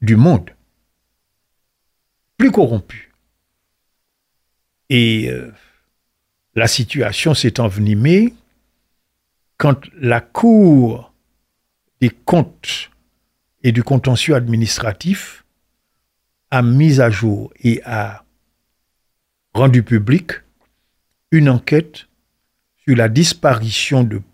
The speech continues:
plus de quatre milliards et demi de dollars des fonds Petro-Caribé. Euh, vous savez, à l'époque, Hugo Chavez, dans le cadre de Petro-Caribé,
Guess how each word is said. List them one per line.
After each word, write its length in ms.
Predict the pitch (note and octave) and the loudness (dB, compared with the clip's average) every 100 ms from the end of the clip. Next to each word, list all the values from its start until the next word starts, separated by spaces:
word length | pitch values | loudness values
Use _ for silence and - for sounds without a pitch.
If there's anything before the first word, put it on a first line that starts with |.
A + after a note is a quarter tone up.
| _ D3 | _ -2
plus 120 | C#3+ | 0
de 120 | B2 | 0
quatre 380 | A2 - E3 - | -4 -2 -2 0
milliards 600 | B2 C#3+ B2+ C3 A2 G#2+ | 0 2 2 2 0 -2
et 100 | D3+ | 0
demi 320 | A#2+ A2+ A#2 | 0 0 0
de 140 | A2 G#2+ | -2 -2
dollars 640 | G#2 G#2 A2+ D3 F3+ G#3 _ _ _ _ _ _ _ _ _ _ - | -2 0 2 2 -2 -6 _ _ _ _ _ _ _ _ _ _ -2
des 100 | A2+ | -2
fonds 400 | - - F3 F3+ | -2 0 2 0
Petro-Caribé. 1080 | - B2+ - D3 C3 A2+ G#2+ G2+ C3+ E3+ - _ _ _ _ _ _ _ _ - | 0 0 2 0 2 0 0 0 2 0 -4 _ _ _ _ _ _ _ _ -4
Euh, 420 | A#2 A2+ - - - | -2 -2 -6 -12 -12
vous 200 | G#2+ A2+ | -6 -4
savez, 500 | - A2+ B2 D#3 A3+ - _ _ _ _ _ - | -2 0 2 2 2 -2 _ _ _ _ _ -4
à 100 | A2+ | 0
l'époque, 440 | A2+ - C3 B2+ | 0 0 -2 -2
Hugo 340 | A#2+ A2 A2 B2 | -4 -2 2 0
Chavez, 640 | - B2 G#2+ F#2+ - - _ _ _ _ _ _ - | 0 -2 -2 -8 -12 -20 _ _ _ _ _ _ -6
dans 300 | G#2 G#2 A2+ | -4 -4 -8
le 160 | A#2+ G#2+ | -4 -4
cadre 420 | - C3+ A#2 G2+ - _ _ | 0 0 0 -6 -14 _ _
de 320 | B2+ A2+ A#1+ G#2+ _ _ _ _ _ _ | -6 -6 -8 -16 _ _ _ _ _ _
Petro-Caribé, 840 | A#2 A#2+ C3 A2+ G#2 G#2 G#2 D#3 | 0 2 0 0 -4 -4 -2 -2